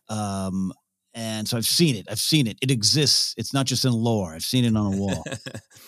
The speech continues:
Speaker 1: Uh, but the, uh, I think I, it's so funny. I,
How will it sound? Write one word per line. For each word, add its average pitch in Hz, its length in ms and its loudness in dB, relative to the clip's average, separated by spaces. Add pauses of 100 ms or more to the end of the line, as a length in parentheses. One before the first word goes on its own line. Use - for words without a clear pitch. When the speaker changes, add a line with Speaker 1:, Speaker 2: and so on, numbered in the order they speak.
(140)
Speaker 1:
Uh, 143 240 4
but 143 220 2
the, 160 240 8
uh, 151 100 6
I 208 160 8
think - 420 4
I, 208 160 4
it's 202 140 4
so 233 140 4
funny. 233 340 4
I, - 360 -2